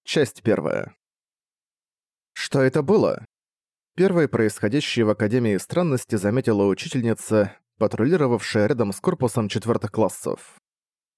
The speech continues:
Пронзительный вопль. Он прозвучал и как плач, и как визг. За исключением нескольких оставшихся патрулировать Академию людей, все ученики и учителя должны были быть в многофункциональном зале. Это был чей-то голос?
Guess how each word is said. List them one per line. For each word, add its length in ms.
Пронзительный 640
вопль. 440
Он 220
прозвучал 580
и 60
как 200
плач, 280
и 40
как 160
визг. 420
За 300
исключением 640
нескольких 500
оставшихся 560
патрулировать 600
Академию 440
людей, 520
все 260
ученики 560
и 60
учителя 440
должны 380
были 200
быть 180
в 60
многофункциональном 920
зале. 400
Это 260
был 240
чей-то 320
голос? 540